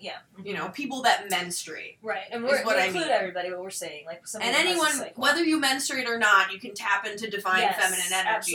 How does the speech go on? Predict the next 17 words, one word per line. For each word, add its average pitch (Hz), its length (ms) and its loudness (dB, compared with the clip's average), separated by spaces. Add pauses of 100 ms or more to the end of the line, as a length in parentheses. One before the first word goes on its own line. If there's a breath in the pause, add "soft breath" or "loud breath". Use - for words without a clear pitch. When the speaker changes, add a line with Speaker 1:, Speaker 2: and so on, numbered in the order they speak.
Speaker 2:
This 254 220 -2
Speaker 1:
absolutely. 254 60 -4
Speaker 2:
is 233 100 -6
just 208 480 -2 (480)
people 233 420 -2
who 240 140 -6
happen 214 400 0
to 196 60 0
have 190 220 4
a 180 80 -4
uterus 180 440 -4
Speaker 1:
Yeah. - 20 -10
Speaker 2:
and 190 80 -14
happen 160 460 -4
to 170 100 -12
menstruate. 175 380 -4
Speaker 1:
Right. - 280 -10